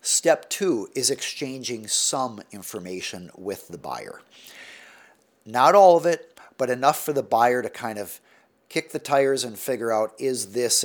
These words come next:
a business I'm really interested in?" And then you may have a discussion about what additional information does the buyer need.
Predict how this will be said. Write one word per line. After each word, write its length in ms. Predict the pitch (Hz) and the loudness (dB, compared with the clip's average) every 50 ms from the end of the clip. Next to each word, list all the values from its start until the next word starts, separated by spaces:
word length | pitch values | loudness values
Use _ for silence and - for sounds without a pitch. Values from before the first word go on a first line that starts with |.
| 113 - | -2 -6
a 60 | - 98 | -10 -12
business 500 | 90 - 110 104 - 113 107 95 - 113 | -6 -4 -2 -2 -2 -4 -4 -6 -8 -8
I'm 160 | 98 90 92 | -8 -10 -10
really 320 | 95 95 90 92 90 85 | -8 -8 -8 -8 -8 -10
interested 500 | 82 80 - - 76 - - - - 71 | -12 -16 -16 -14 -6 -6 -6 -6 -6 -12
in?" 140 | 60 50 - _ _ _ _ _ _ - - - - - - - - - - _ - | -16 -16 -20 _ _ _ _ _ _ -20 -20 -20 -20 -20 -20 -20 -20 -20 -18 _ -4
And 200 | 131 139 143 156 | -4 -4 0 0
then 200 | 175 208 226 233 | 0 0 0 -4
you 100 | 226 190 | -6 -2
may 220 | 160 147 135 127 | 0 0 0 0
have 580 | 113 123 135 120 123 123 123 120 113 - - - - | 0 2 2 4 6 6 4 2 0 -4 -12 -10 -10
a 80 | 120 | -10
discussion 880 | 107 95 113 - - - - - - 165 151 - - - 113 98 98 95 - | -8 -4 0 0 2 2 0 2 2 2 2 2 -2 -4 -6 -6 -12 -14 -12
about 440 | 113 107 - 113 101 95 - - _ _ _ - _ | -12 -6 -2 -2 -2 -2 -4 -12 _ _ _ -20 _
what 180 | - 135 165 180 | 0 0 2 2
additional 640 | 180 139 - 127 120 - - - 135 123 123 120 | 2 0 0 -4 -2 -2 -4 -4 -4 -6 -8 -8
information 720 | 110 113 101 - - 107 98 98 98 98 - - 110 95 92 | -8 -12 -14 -14 -14 -12 -10 -8 -8 -6 -6 -8 -8 -10 -10
does 220 | 92 90 85 - | -10 -8 -8 -8
the 120 | - 82 - | -10 -12 -14
buyer 400 | - 87 85 82 82 80 80 82 | -12 -12 -10 -10 -12 -12 -14 -14
need. 480 | 82 92 104 95 69 65 - - - | -14 -12 -12 -12 -12 -14 -16 -18 -18